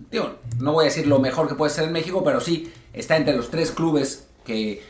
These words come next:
que mejores condiciones te dan en México, sin duda alguna, pero hay futbolistas que quieren jugar en Europa, o sea, esa es la realidad, y que prefieren jugar en Europa a jugar en el Monterrey, y que los aficionados se enojen porque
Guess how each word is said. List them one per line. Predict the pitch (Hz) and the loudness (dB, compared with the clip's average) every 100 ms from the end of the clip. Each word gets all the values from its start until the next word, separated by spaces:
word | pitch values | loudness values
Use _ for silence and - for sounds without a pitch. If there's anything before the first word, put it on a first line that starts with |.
| - | -16
que | - 123 | -2 2
mejores | 131 165 165 | 2 2 0
condiciones | 160 131 117 160 143 | 0 -2 0 -2 0
te | |
dan | 147 | 2
en | 151 | 2
México, | 156 139 156 | -2 -4 -4
sin | 147 | -2
duda | 170 | 2
alguna, | 180 190 196 - - - | 2 2 -2 -8 -20 -10
pero | 185 208 | -4 0
hay | 226 | 0
futbolistas | 254 226 220 220 214 | -2 -2 -2 -2 -6
que | - | -4
quieren | 196 214 | -2 -2
jugar | 214 208 | -4 -4
en | |
Europa, | - 165 208 - - - - | -2 -2 -2 -8 -12 -16 -10
o | |
sea, | 120 143 | -2 0
esa | 151 | 0
es | 170 | -2
la | 160 | -2
realidad, | 156 151 175 214 | 0 0 0 -2
y | |
que | - | -2
prefieren | 117 104 151 175 | -4 -2 -2 0
jugar | 147 151 | 0 2
en | 151 | 2
Europa | 151 147 160 - | 2 2 2 0
a | - | -4
jugar | 120 110 117 | -8 -4 -2
en | 139 | -2
el | |
Monterrey, | 165 170 233 262 262 - - - - 165 | -2 -2 0 0 0 -6 -4 -4 -4 -6
y | 165 120 | -4 -2
que | 165 | 0
los | 151 151 | 0 0
aficionados | 139 139 151 202 180 - - - - | -2 -2 2 2 2 -2 -12 -20 -16
se | - - 135 | -2 2 4
enojen | 160 185 - 120 - - _ _ _ _ - - | 4 4 2 -2 -8 -14 _ _ _ _ -14 -4
porque | 143 120 143 - - | -2 0 0 -2 -8